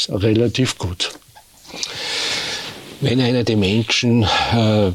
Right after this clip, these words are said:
Speaker 2: beruflich erlebt hat, dann gehörst du auf alle Fälle zu ihnen. Äh,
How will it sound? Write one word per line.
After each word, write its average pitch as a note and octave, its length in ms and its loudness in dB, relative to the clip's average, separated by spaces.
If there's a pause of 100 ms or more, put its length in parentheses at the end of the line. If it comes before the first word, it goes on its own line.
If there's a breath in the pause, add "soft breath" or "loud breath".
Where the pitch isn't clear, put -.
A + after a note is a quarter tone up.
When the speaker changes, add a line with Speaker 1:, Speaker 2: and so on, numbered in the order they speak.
Speaker 2:
beruflich A2 580 2
erlebt G2 480 0
hat, A#2 180 0
dann G2+ 380 2
gehörst - 340 0
du A#2 120 4
auf G2 160 0
alle G#2 180 2
Fälle A2+ 320 2
zu F#2+ 140 -2
ihnen. B2 440 2 (120)
Äh, G2+ 640 4